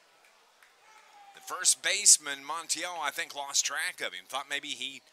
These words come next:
actually had taken off, taken off. But in-, Inouye had backtracked and came back to the bag, dove in. So a break there for Japan. Keeping the runner at first with one down.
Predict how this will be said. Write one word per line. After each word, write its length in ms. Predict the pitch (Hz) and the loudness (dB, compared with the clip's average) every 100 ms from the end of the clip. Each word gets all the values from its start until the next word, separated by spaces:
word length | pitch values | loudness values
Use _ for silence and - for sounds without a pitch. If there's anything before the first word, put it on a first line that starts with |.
| _ _ _ | _ _ _
actually 400 | - 139 - 143 | -6 -2 -2 -2
had 260 | 120 135 170 | -4 -4 -2
taken 280 | 156 127 101 | -4 -6 -10
off, 240 | 92 92 - | -14 -14 -12
taken 280 | - 117 98 | -10 -8 -10
off. 300 | 85 85 - _ _ _ _ _ _ _ _ _ _ _ _ - _ _ _ - | -14 -16 -20 _ _ _ _ _ _ _ _ _ _ _ _ -20 _ _ _ -14
But 140 | 95 | -12
in-, 180 | 104 113 _ _ _ 104 | -12 -16 _ _ _ -20
Inouye 600 | 110 143 165 147 107 - | -16 -12 -6 -4 -4 -8
had 100 | - _ _ _ _ _ _ _ _ _ | -14 _ _ _ _ _ _ _ _ _
backtracked 640 | 131 170 - - 127 87 98 | -4 -4 -2 -4 -4 -10 -20
and 120 | 98 | -14
came 240 | 143 147 | -6 -4
back 200 | 139 147 - | -2 -4 -4
to 80 | |
the 80 | 127 | -10
bag, 340 | 113 135 147 - | -6 -6 -6 -8
dove 260 | 139 131 | -10 -6
in. 320 | 123 147 85 82 - _ _ _ _ _ _ | -6 -6 -8 -14 -20 _ _ _ _ _ _
So 180 | - 113 | -8 -6
a 60 | 104 | -6
break 280 | 113 143 - | -10 -12 -8
there 160 | 147 | -8
for 140 | - 127 | -8 -10
Japan. 640 | 110 104 123 156 92 78 _ _ _ _ _ _ _ _ _ _ - | -10 -6 -6 -6 -10 -14 _ _ _ _ _ _ _ _ _ _ -16
Keeping 260 | - 147 | -14 -12
the 80 | 135 | -10
runner 280 | 127 147 143 | -8 -8 -8
at 120 | 131 | -12
first 320 | - 147 143 131 | -12 -6 -6 -6
with 160 | 107 | -10
one 240 | 131 143 123 | -10 -10 -4
down. 300 | 131 147 | -6 -6